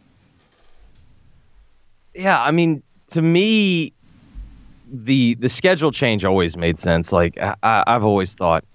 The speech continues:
okay, why are they start the season too early? I understand they wanna give players rest, but, uh, they can start the season later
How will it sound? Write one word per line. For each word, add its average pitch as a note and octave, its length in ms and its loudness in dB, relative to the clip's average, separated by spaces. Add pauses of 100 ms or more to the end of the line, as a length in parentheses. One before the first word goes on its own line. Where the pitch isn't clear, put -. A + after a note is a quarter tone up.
okay, G2+ 260 -4
why G#2+ 340 2
are G#2+ 240 0 (640)
they B2+ 140 4
start D#3+ 340 2
the B2 80 -8
season G#2 380 0
too G2 200 -4
early? F2+ 520 2
I A2+ 180 2
understand G2+ 500 -2
they F#2 100 2
wanna F#2 200 2
give F2 400 -2 (300)
players F#2 360 -2
rest, F2+ 340 0
but, F#2+ 120 -4 (180)
uh, - 200 -2 (1400)
they C3+ 160 -2
can B2+ 200 -2
start D3+ 300 0
the G#2+ 60 -6
season G2+ 420 0
later F2 480 2